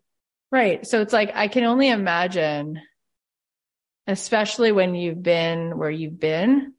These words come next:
with your name in lights, it's like, it's hard to not compare yourself to other things and other seasons and all of that stuff. And I imagine that it would be really helpful to then have a different way you look at the world or a different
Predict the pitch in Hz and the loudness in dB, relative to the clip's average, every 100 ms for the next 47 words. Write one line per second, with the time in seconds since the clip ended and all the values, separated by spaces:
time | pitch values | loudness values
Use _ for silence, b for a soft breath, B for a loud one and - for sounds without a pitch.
0 | _ - 175 175 165 165 165 175 160 147 | _ -10 -8 -6 -6 -4 -4 -4 -4 -2
1 | 147 285 349 - - - 185 - 175 165 | 0 0 -4 -14 -20 -4 -4 0 2 2
2 | - - _ _ _ - 190 196 208 202 | 0 -8 _ _ _ -4 -4 0 2 2
3 | 196 175 170 156 170 165 165 160 151 156 | 0 -2 0 0 -2 -6 0 0 0 -4
4 | - - - - - 151 135 147 165 143 | -4 -4 -6 -6 -2 -2 -2 -4 -2 -2
5 | 117 143 131 165 156 156 - 165 156 135 | -4 -8 -4 -2 -2 -4 -6 -6 -4 -4
6 | - 143 - 156 160 160 - - 175 180 | -6 -6 -2 -2 -2 -4 -6 -4 -4 -4
7 | - b b b b _ _ 175 180 170 | -10 b b b b _ _ -2 2 2
8 | 170 - 175 170 170 175 180 165 160 160 | 0 -2 0 0 0 0 0 0 -2 -2
9 | 175 170 160 156 156 165 185 185 - 151 | -4 -6 -4 -4 -2 -2 -2 -4 -6 -4
10 | 156 180 - - 180 170 160 165 170 160 | -4 -6 -12 -6 -2 0 0 -2 -2 -2
11 | 160 180 165 175 160 - 175 160 156 160 | -2 -2 -2 -4 -4 -4 -2 -2 -2 -4
12 | 165 165 - 143 131 110 104 - 170 156 | -4 -4 -4 -4 -2 -2 -4 -2 -2 0
13 | 170 165 170 160 | -2 0 0 0